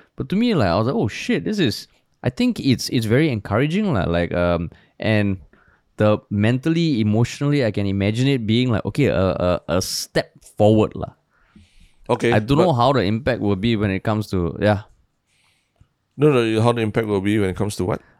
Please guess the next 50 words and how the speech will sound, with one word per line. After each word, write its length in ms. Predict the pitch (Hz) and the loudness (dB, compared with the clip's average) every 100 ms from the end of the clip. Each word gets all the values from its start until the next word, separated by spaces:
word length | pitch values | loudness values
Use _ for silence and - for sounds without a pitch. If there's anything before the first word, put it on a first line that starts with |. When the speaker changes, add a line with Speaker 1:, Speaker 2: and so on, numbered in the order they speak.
| _ | _
Speaker 1:
Um, 420 | - 104 98 92 - | 0 2 2 0 -4
when 200 | 117 117 | -2 0
it 100 | 120 | 2
comes 180 | 143 147 | 0 2
to 60 | 117 | 2
the 120 | 104 | 0
actual 400 | - - 131 123 | -4 -2 0 2
numbers 400 | 101 113 117 104 | 2 4 4 4
and 120 | 90 | 2
all. 260 | 90 101 - _ _ - | 0 -2 -6 _ _ -2
Speaker 2:
Mm. 60 | |
Speaker 1:
Um, 580 | 98 92 90 90 87 87 - _ - | 2 4 4 2 0 -4 -8 _ -6
so 200 | - 127 | 0 0
that's 380 | 92 139 147 | 2 2 2
where, 140 | 165 156 | 0 2
yeah 140 | 123 | 2
lah, 80 | 151 | 2
you 160 | 87 98 | 2 2
have 80 | 104 | 0
to 80 | |
take 200 | - 120 143 | -2 -2 0
it 40 | |
with 120 | 117 | 0
a 60 | 95 | 0
pinch 200 | 123 117 | -2 -2
of 100 | 90 | -2
salt, 200 | 117 95 | 0 0
and 120 | 101 | 0
everybody 460 | 98 131 135 139 139 | 2 2 2 2 2
needs 300 | 131 131 - _ - | 0 -2 -10 _ -2
to 160 | 107 | 0
really 380 | 98 110 131 131 110 - | 2 4 4 2 -2 -6
be 240 | 95 117 117 | 0 2 2
respon-, 480 | 95 87 - 98 - | 2 -2 -2 -4 -2
as 180 | 101 95 | -2 0
responsible 560 | 98 - 104 117 117 110 | -2 -2 -6 -4 -2 0
as 120 | 87 | -2
they 100 | 87 | -4
can 240 | - 160 | -2 -2
lah. 140 | 127 - _ _ | -4 -8 _ _
There 140 | - 139 | 0 4
will 160 | 160 | 4
be 120 | 160 160 | 2 -2
people 300 | 175 196 175 | -2 0 2
who 80 | |
will 100 | 117 | 2
game 200 | 104 120 | 0 -2
the 80 | 101 | -2
system, 360 | - - 110 104 | -6 -6 -4 -2
confirm. 420 | 92 90 101 78 | -4 -2 -2 -4